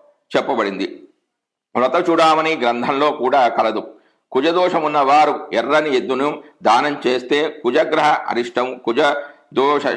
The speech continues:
ఆ, శాంతి కలుగుతుంది. ఇది, ఆ, శాస్త్ర సమ్మతము. జై శ్రీమన్నారాయణ. అక్టోబర్ ఇరవై ఒకటి, రెండు వేల ఇరవై నాలుగు నుంచి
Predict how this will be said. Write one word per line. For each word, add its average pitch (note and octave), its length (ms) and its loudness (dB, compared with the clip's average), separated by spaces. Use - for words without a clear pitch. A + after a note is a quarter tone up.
ఆ, A2+ 200 2
శాంతి B2 800 -2
కలుగుతుంది. A2 500 -2
ఇది, A#2+ 680 0
ఆ, G2+ 100 -2
శాస్త్ర D3 760 0
సమ్మతము. F#2 640 -6
జై F#2 140 -2
శ్రీమన్నారాయణ. E2 540 -8
అక్టోబర్ C#3+ 500 0
ఇరవై A#2+ 340 0
ఒకటి, A#2 260 -2
రెండు A2 260 0
వేల A#2 180 0
ఇరవై G2 300 -2
నాలుగు G2 280 -2
నుంచి F#2 420 -6